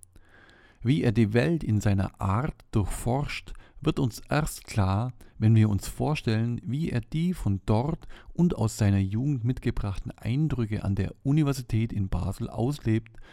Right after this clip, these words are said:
besonders wenn wir bedenken, wie damals die Universitätsstudien betrieben wurden und wie es mit der naturwissenschaftlichen Forschung und dem ärztlichen Wissen im Besonderen beschaffen war. Da wurden überall die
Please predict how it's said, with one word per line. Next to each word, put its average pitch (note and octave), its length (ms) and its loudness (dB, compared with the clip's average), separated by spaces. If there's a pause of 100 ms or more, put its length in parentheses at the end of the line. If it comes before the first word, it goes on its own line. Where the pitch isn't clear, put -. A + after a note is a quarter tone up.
(240)
besonders D3 460 0
wenn A2 160 2
wir G#2 140 2
bedenken, C3+ 760 0 (260)
wie G#2+ 200 -4
damals D3 540 0
die A2+ 180 -2
Universitätsstudien A#2 1400 -2
betrieben A#2+ 520 0
wurden A2 360 0 (280)
und G2 200 0
wie D3+ 180 2
es B2 220 -6
mit A2+ 180 -4
der G2 80 2
naturwissenschaftlichen A2+ 1300 0
Forschung A#2+ 600 -2 (260)
und D#3+ 260 2
dem G#2+ 140 2 (100)
ärztlichen G#2+ 640 0
Wissen A2+ 460 0
im G#2 200 0
Besonderen A#2+ 840 -2
beschaffen A2 540 -2
war. - 280 -10 (1040)
Da C3 140 6
wurden D3 280 4 (100)
überall C3+ 540 4
die - 180 -4